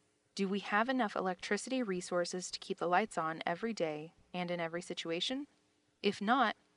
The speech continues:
what are the best and most cost-effective interventions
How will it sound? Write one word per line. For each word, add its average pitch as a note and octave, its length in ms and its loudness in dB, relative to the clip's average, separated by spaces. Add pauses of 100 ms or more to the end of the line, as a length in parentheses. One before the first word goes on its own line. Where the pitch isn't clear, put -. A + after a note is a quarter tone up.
(200)
what F#3+ 200 6
are A#3 80 6
the B3+ 80 8
best - 540 2
and F3+ 120 -2
most F3 280 -4
cost-effective F3+ 880 0
interventions E3+ 880 -2